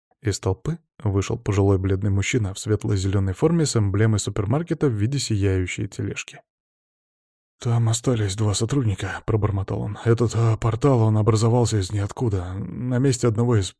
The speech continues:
прилавков в центре». «У него отравление», — тихо сказала Анна.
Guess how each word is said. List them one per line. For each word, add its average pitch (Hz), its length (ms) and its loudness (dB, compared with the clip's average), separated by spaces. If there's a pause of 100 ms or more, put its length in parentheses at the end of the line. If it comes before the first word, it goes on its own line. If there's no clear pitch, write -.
прилавков 120 760 2
в - 160 -16
центре». - 440 -6 (720)
«У 139 80 2
него 123 240 6
отравление», — 117 560 4 (380)
тихо 113 240 0
сказала 101 420 0
Анна. 95 320 -8